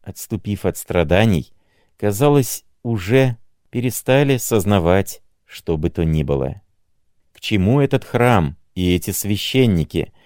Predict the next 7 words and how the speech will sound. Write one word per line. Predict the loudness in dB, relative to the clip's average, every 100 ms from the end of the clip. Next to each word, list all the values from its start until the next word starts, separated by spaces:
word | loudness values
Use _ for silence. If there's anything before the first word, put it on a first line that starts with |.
| _ _
эти | -2 -2 0 -4
гимны | -2 2 4 4 4 2
и | 0 0 2
жертвоприношения, | 4 2 4 0 0 2 2 0 2 2 2 0 -4 -10 _ _ _ -10
должен | -4 -2 -2 -2 0
был | -2
думать | 0 0 0 -4 -8